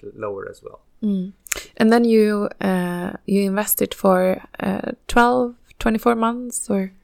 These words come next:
Speaker 1: Uh, so we have typically longer. We have had as little as one year, but typically now you see projects that are maybe five to seven years. Uh, and actually, the more we grow in volume, the longer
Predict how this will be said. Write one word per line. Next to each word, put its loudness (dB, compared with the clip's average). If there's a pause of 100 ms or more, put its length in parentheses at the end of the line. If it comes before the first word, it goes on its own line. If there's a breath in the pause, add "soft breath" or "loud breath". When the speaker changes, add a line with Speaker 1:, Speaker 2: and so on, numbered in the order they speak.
(120)
Speaker 1:
Uh, -4
so -4
we -6
have -10
typically -8
longer. -6
We -12
have -14
had -10
as -10
little -8
as -6
one -6
year, -6
but -12
typically -12
now -4
you -8
see -14
projects -12
that -8
are -10
maybe -12
five -14
to -18 (180)
seven -12
years. -16 (840)
Uh, -16 (100)
and -8
actually, -10
the -10
more -6
we -14
grow -8
in -14
volume, -8
the -10
longer -12